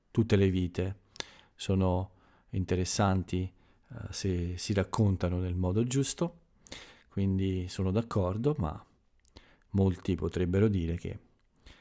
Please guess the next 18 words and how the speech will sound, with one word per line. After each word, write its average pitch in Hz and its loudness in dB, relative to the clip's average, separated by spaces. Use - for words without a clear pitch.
alcune 117 8
vite 113 4
sono 113 6
noiose, 110 4
come 90 0
la 92 4
mia 107 6
forse, 135 -4
in 101 2
cui 95 2
non 101 2
succede 92 0
spesso 87 -2
qualcosa 87 0
di 85 0
interessante. 85 -4
Con, 127 10
eh, 117 8